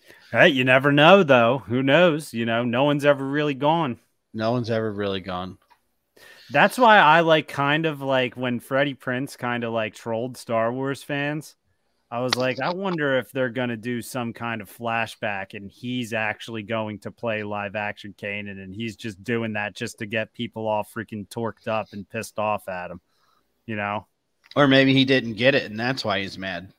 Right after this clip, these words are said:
Speaker 1: Hmm. I mean, Kanan doesn't really look like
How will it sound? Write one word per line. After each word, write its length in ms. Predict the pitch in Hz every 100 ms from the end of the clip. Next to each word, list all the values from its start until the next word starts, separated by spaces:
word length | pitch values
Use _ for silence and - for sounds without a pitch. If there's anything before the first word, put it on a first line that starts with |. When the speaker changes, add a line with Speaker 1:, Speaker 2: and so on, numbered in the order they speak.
| _ _ _ _ _ - _ _ _ _ _ _ _ _ _ _ _ _ _ _ _ - -
Speaker 1:
Hmm. 380 | 131 120 104 90 _ _ _ _ _ _ _ _ _ _ - _ _ _ _ _ _ _ _ _ _ _ _ _ - - - - - _ _ _ _ _ _ _ _ _ _ _
I 80 | 160
mean, 200 | 196 185
Kanan 380 | - 160 269 254
doesn't 300 | 143 147 135
really 260 | 147 139 104
look 360 | 104 143 -
like 400 | 110 95 92 -